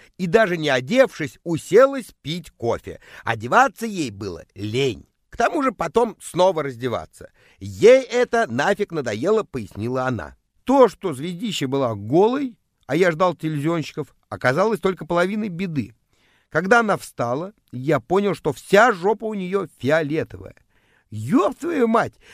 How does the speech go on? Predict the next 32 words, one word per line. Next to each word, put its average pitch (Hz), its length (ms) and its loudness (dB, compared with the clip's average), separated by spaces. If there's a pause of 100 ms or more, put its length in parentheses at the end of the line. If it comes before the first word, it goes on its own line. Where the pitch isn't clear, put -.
(140)
Ты 262 160 0
как 294 280 2
собираешься 254 380 2
с - 20 -20
таким 226 260 -2
задом 196 320 2
работать?» 208 540 0 (100)
решил 131 260 -4
тактично 185 520 -6
поинтересоваться 143 760 -4
я. 113 260 -8 (600)
Она 185 180 2
лениво 202 500 2
оглянулась 180 760 -2 (300)
и 175 60 -6
сказала, 208 360 2
что 165 180 -10
через 175 300 -2
два 180 240 2
дня 190 280 0
все - 240 -6
пройдет. 196 640 -8 (500)
У 160 100 2
них 214 140 0
существует 185 480 -4
специальная 196 1120 0
техника 151 640 -4
порки - 640 -2 (320)
и 113 80 -10
даже 180 200 4
специальные 175 580 -2
плетки, - 560 -2